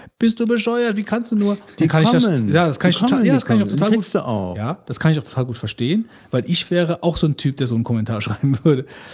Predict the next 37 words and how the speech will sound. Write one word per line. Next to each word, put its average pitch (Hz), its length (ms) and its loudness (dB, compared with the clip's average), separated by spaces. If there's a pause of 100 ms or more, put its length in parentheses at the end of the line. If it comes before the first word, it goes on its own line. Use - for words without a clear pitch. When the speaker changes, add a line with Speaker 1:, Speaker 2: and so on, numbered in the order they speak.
(160)
Speaker 1:
Aber 143 140 -2
ich - 80 -2
habe 190 100 -8
mich - 100 -12
dann 190 120 0
in 170 100 0
dem 170 100 0
Moment 160 280 -2
einfach 170 260 -2
dazu - 240 -8
überreden 123 380 -4
lassen 120 240 -8
und 113 100 -6
habe 123 160 -6
gesagt, 120 220 -12
„Okay, - 180 -8
ich 160 140 -8
mach 139 120 -8
das 151 200 -8
jetzt“, 151 180 -6 (260)
weil 135 160 4
ich 127 120 0
diese 127 380 0 (360)
fünf, - 800 -2
oder 151 340 0
ich 113 220 -8
habe 165 100 -2
gesagt, 160 280 -4
„Was 165 160 0
kann 185 180 2
denn 165 100 2
jetzt 165 220 -2
noch 247 140 -2
passieren 185 340 -2
an 113 80 0
der 113 80 -2
Spielmaschine?“ 110 640 -6